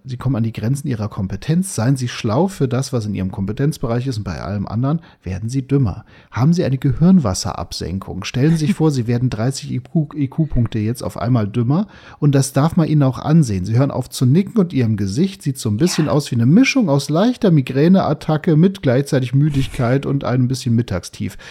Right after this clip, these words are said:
Speaker 1: Gleich gleichzeitig. Und Ziel ist es,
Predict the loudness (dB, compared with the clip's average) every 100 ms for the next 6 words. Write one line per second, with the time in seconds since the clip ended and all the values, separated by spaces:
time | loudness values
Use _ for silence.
0 | -14 -2 2 2 0 -4 -2 -2 -4 -6
1 | -20 -20 -16 2 2 2 -2 _ _ -8
2 | 2 2 2 0 2 0 -2